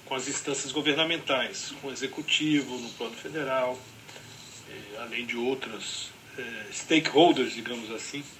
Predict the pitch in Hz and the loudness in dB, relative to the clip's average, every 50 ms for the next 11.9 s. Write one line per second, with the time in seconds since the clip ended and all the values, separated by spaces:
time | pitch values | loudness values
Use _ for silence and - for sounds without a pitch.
0 | - - - - - - - - - - 127 127 127 120 120 117 120 117 113 127 | -18 -18 -18 -18 -18 -18 -20 -20 -14 -10 -6 -6 -6 -6 -6 -8 -10 -10 -10 -8
1 | 139 139 - - 127 123 120 - 147 147 147 160 156 156 160 180 196 196 196 208 | -10 -8 -4 -4 -4 -4 -2 -2 -2 0 2 4 6 6 6 6 6 4 4 2
2 | 196 156 139 - - - 151 147 143 131 120 123 123 127 123 117 107 - 98 95 | 0 0 -2 -2 2 6 8 8 8 8 6 2 -4 -6 -6 -6 -8 -8 -10 -12
3 | - - - - - - - - - - - - - - - 135 131 135 131 123 | -10 -10 -10 -8 -8 -10 -12 -14 -18 -16 -16 -16 -16 -10 -6 -2 0 0 0 2
4 | 123 123 117 117 113 - 127 123 120 110 113 - - 127 123 120 127 131 123 117 | 0 0 0 0 -2 -2 -2 -2 -2 -2 -4 -6 -10 -8 -2 0 2 2 2 0
5 | 117 117 110 - - 127 120 110 107 117 123 123 117 123 127 135 127 156 160 165 | -2 -2 -2 -2 -2 -2 -4 -6 -6 -8 -8 -8 -4 -2 0 0 0 0 0 -2
6 | 156 - - 143 135 139 131 127 123 120 - - 127 127 120 117 - - 123 120 | -2 -2 0 2 4 4 4 2 0 -2 -6 -10 -10 -10 -10 -8 -6 -6 -6 -6
7 | - 135 120 120 - - 185 170 135 131 147 143 139 135 127 123 117 120 120 - | -6 -8 -10 -10 -6 -4 -4 -2 -2 0 2 4 4 4 4 2 -2 -6 -10 -12
8 | - - - - - - - - - - - - 180 190 190 170 147 160 185 196 | -14 -18 -18 -16 -16 -14 -14 -16 -16 -14 -8 -4 -2 0 0 0 4 6 6 6
9 | 196 151 156 165 160 165 175 175 156 156 151 - 170 156 - - 139 143 151 160 | 6 6 6 8 8 10 8 8 4 2 0 -2 -4 -4 -4 -2 2 4 4 4
10 | 151 156 - - 160 143 139 143 147 151 147 147 160 165 160 - - - - - | 2 0 -6 -4 0 2 4 4 4 4 2 2 -2 -4 -2 -2 -2 -4 -4 -6
11 | - - - - - - - - - - 160 156 151 143 135 120 113 | -10 -16 -18 -18 -20 -20 -16 -12 -8 -4 0 2 2 2 2 0 -2